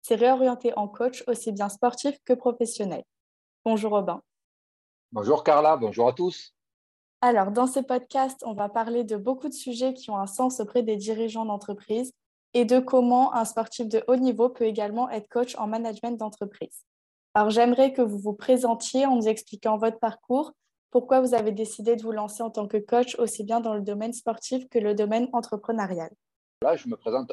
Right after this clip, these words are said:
Speaker 2: Aubin Weber, ancien demi de mêlée, donc numéro neuf de l'équipe du R C Toulon et de l'équipe de France. J'ai, euh, cinquante-cinq ans, marié, deux enfants, grand-père aussi. Donc, euh, donc voilà,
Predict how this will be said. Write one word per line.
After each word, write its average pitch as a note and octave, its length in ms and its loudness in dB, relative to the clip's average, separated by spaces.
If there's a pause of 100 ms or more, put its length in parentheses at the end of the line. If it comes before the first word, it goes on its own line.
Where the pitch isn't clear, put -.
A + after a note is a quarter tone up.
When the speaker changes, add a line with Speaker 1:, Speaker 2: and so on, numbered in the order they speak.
Speaker 2:
Aubin C#3+ 300 2
Weber, E3+ 500 2
ancien B2+ 680 -4
demi C3+ 260 -10
de C#3 120 -4
mêlée, C#3 320 -4
donc G#2+ 200 -8
numéro A2+ 300 -2
neuf B2 340 -4
de G#2+ 240 -4
l'équipe G#2+ 400 -12 (120)
du G2+ 240 -8
R A#2+ 120 0
C B2 240 -2
Toulon B2+ 520 2 (360)
et A2 180 2
de A#2+ 80 0
l'équipe A2+ 260 -4
de A2 120 2
France. - 480 -2 (160)
J'ai, G#2+ 440 -2
euh, G2 200 -4
cinquante-cinq B2+ 640 -6
ans, F#3+ 340 2
marié, C3+ 460 -2
deux C3+ 200 -6
enfants, B2+ 600 -2
grand-père C#3+ 640 0 (200)
aussi. C#3 440 -14 (340)
Donc, A2+ 320 -4
euh, G#2+ 160 0
donc G#2+ 220 -6
voilà, C#3+ 420 2